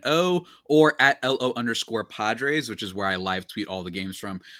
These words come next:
my personal account. I'm tweeting about whatever the heck, movies sometimes and blah, blah, blah. Um, and check out Just Baseball. It's a site that I contribute to and write a, a bunch of stuff. Uh, great website. Go check that out. And yeah, that's pretty much it. And I'm also on YouTube,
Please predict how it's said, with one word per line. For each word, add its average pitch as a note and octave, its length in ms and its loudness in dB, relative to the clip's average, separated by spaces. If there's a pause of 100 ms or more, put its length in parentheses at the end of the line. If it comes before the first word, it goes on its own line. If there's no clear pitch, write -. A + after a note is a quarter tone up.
my C3 100 2
personal C#3 380 0
account. B2 320 2
I'm A#2 160 0
tweeting A#2+ 300 0
about G#2 360 0
whatever G2+ 340 -2
the F2+ 140 -6
heck, F#2 220 -4
movies G2 400 -6
sometimes F#2 580 -6
and F#2+ 100 -8
blah, F2+ 220 -2
blah, F2+ 80 -8
blah. F2 400 -4 (320)
Um, G2 200 -2
and G2+ 80 -4
check C3+ 180 0
out A2+ 100 2
Just A2 220 -2
Baseball. A2 380 0
It's - 100 -8
a F2+ 40 -4
site G2 220 -4
that F#2 140 -4
I F#2 80 -2
contribute F2+ 420 -8
to F2+ 180 -6
and E2+ 140 -8
write F2+ 220 -4
a, F#2 60 -10 (180)
a - 60 -20
bunch F2 260 -10
of - 80 -10
stuff. - 420 -2 (400)
Uh, A2 240 0
great B2+ 180 -4
website. A#2+ 280 -8 (160)
Go F#2 60 -10
check F2+ 200 -8
that F2+ 140 -4
out. G2 260 0
And A2 400 -2
yeah, A#2+ 340 -4
that's G2+ 320 -6
pretty D#3+ 300 -2
much D3 340 -2
it. - 160 4
And D3+ 80 4
I'm F3+ 120 6
also G#3 240 4
on A2+ 100 2
YouTube, F#2 320 -4